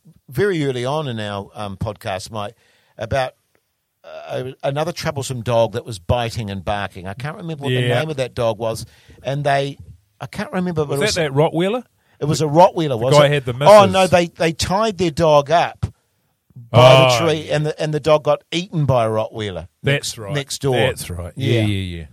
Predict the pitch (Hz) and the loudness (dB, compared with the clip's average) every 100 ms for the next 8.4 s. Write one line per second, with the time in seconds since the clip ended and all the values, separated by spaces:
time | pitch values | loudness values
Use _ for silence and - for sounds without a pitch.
0 | _ 131 147 175 - 156 123 139 101 151 | _ -8 -6 -8 -6 -6 -4 -8 -8 -8
1 | 120 135 104 107 135 117 147 135 107 139 | -6 -6 -6 -12 -12 -10 -6 -6 -6 -10
2 | 151 143 107 92 85 _ _ _ _ - | -10 -10 -8 -8 -10 _ _ _ _ -6
3 | 147 - 120 90 127 170 117 90 82 90 | -6 -2 -4 -2 -2 -2 -4 -8 -8 -10
4 | 95 - 131 175 - 151 156 151 127 131 | -10 -12 -12 -12 -2 2 6 6 6 4
5 | 123 170 165 135 - 110 104 113 113 107 | 4 0 -4 -10 -8 -8 -8 -8 -10 -12
6 | _ - 131 104 104 98 101 95 110 95 | _ -4 -4 -4 -10 -10 -10 -8 -8 -8
7 | 92 85 110 135 - 98 85 85 123 135 | -10 -8 -8 -8 -10 -10 -10 -6 -6 -6
8 | 85 - 151 | -10 -8 -4